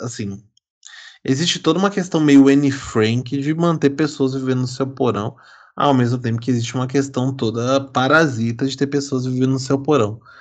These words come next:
Mas, é, no caso do parasita, a gente tem que lembrar que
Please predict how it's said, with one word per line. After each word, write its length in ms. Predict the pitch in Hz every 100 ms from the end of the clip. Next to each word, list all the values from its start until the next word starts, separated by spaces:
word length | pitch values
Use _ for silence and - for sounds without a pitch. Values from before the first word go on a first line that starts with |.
| - _ _
Mas, 580 | 135 143 175 202 147 123 -
é, 120 | 131
no 100 | 127
caso 180 | 135 135
do 60 | 139
parasita, 380 | 139 139 131
a 40 | 139
gente 120 | 147
tem 100 | 147
que 100 | 147
lembrar 360 | 147 131 123 127
que 760 | - 151 151 147 143 123 101